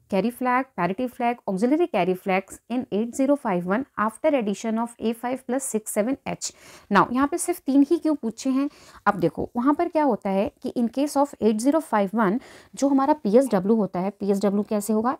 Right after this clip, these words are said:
एट बिट का, ठीक है, एट से जो हमारी फर्स्ट बिट होती है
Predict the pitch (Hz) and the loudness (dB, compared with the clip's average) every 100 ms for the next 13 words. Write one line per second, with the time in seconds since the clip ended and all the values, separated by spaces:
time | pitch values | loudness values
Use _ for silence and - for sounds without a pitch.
0 | - 170 135 143 - 147 - _ - 208 | -6 -6 -6 -8 -10 -18 -18 _ -10 -6
1 | 220 277 - _ 180 180 196 _ _ _ | -2 -2 -4 _ -4 -4 -6 _ _ _
2 | _ _ _ _ _ _ _ - 302 302 | _ _ _ _ _ _ _ -2 4 4
3 | 285 311 - 302 240 262 208 - 196 190 | 4 2 2 2 2 -2 -2 -2 -2 -2